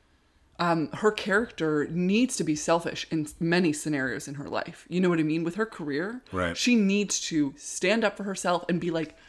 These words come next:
Speaker 1: "I will not let, give you anything unless you give me what I deserve,"
Speaker 2: Mm-hmm.
Speaker 1: which is not, once again, is not selfish, but is like,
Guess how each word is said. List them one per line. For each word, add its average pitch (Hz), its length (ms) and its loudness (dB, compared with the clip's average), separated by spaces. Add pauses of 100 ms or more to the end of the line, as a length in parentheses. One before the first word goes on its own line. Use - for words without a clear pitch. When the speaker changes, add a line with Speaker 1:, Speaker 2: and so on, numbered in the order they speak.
(280)
Speaker 1:
"I 185 160 8
will 220 160 4
not 180 280 0
let, 165 380 -4
give 196 200 2
you 175 240 -2
anything 156 640 -4
unless 156 380 -2
you 175 140 -4
give 156 200 -2
me 147 120 -2
what 131 180 -2
I 120 100 -2
deserve," - 520 -8
Speaker 2:
Mm-hmm. 104 180 -4
Speaker 1:
which 131 200 4
is 208 160 2
not, 180 360 2
once 151 200 -2
again, 135 340 -6
is 175 160 0
not 180 340 2
selfish, 208 500 0
but 190 180 6
is 196 140 4
like, 185 180 8